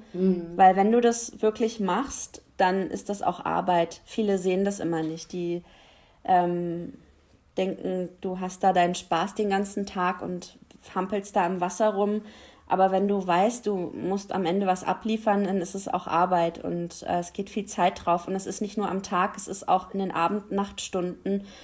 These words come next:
Speaker 2: wo ich dann meinen, ähm, meinen Account füttern muss und, ähm, muss Sachen zurechtsuchen, schneiden, bearbeiten und das ist halt,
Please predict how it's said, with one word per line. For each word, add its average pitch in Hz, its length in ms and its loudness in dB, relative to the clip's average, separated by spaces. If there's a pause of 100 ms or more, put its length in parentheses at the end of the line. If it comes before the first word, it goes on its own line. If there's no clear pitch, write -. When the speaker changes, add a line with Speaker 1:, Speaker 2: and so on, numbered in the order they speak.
(340)
Speaker 2:
wo 196 120 4
ich 196 120 -2
dann 190 180 2
meinen, 185 500 -2
ähm, 180 560 -4 (220)
meinen 185 400 -4
Account 190 400 0
füttern 208 440 0
muss 185 320 -4
und, 175 440 -6
ähm, 175 240 -2
muss 180 340 -6
Sachen 196 540 -4
zurechtsuchen, 202 1200 -4 (340)
schneiden, 208 1080 2
bearbeiten 190 1080 2
und 180 300 -4 (1080)
das 185 180 -6
ist - 180 -6
halt, 165 320 2